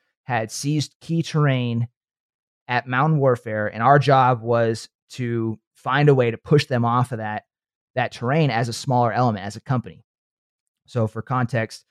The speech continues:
our company had, you know, a hundred and twenty soldiers or something like that, hundred twenty Rangers, and we were going up against a Marine battalion, which an infantry battalion consists of, like, about a thousand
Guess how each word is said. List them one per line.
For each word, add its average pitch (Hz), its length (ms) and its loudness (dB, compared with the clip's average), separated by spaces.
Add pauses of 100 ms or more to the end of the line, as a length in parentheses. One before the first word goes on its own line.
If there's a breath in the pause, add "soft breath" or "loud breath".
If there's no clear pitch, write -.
(240)
our 120 100 -2
company 117 360 -4
had, 107 380 -6
you 101 80 -14
know, 98 140 -10
a 98 40 -10
hundred 113 460 -2
and 98 80 -4
twenty 110 420 -4
soldiers 104 440 -8
or 101 40 -14
something 101 240 -12
like 104 120 -14
that, 107 180 -8
hundred 113 200 -2
twenty 107 200 -6
Rangers, 107 440 -4 (400)
and 110 280 -2
we 131 80 -2
were 123 80 0
going 120 220 0
up - 80 -6
against 110 240 -6
a 107 40 -6
Marine 117 360 2
battalion, 117 680 -2
which 107 240 -8
an 107 180 -12
infantry 139 380 -4
battalion 107 440 -8
consists 101 400 -16
of, 92 100 -20
like, 92 180 -20 (600)
about 110 240 -4
a - 200 -12
thousand 104 520 -6